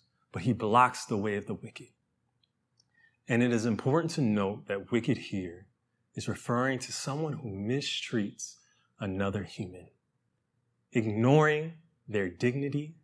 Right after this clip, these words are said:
as an image of God. Righteousness and justice are not just God's way of life.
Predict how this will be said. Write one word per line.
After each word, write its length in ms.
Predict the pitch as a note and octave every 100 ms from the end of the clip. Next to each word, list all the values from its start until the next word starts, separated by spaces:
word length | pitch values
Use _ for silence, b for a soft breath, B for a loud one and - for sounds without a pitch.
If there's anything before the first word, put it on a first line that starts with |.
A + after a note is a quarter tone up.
| _ -
as 200 | G2+ -
an 140 | F#2+ -
image 480 | A2 G#2 A2 - - _
of 180 | _ -
God. 320 | F#2 - - _ _ _ _ _ _ _ _ _ _ _ _ _ _ _ G#2
Righteousness 800 | A#2 D#3 - E3+ E3 D#3+ - B2+
and 160 | G2
justice 720 | F2 A2 G#2+ - F2+ F3 - - _ _ _ _ _ -
are 120 | G#2+
not 260 | G#2+ A2+
just 220 | - A2 -
God's 340 | F#2+ F#2 -
way 120 | F#2
of 120 | F2
life. 320 | - - -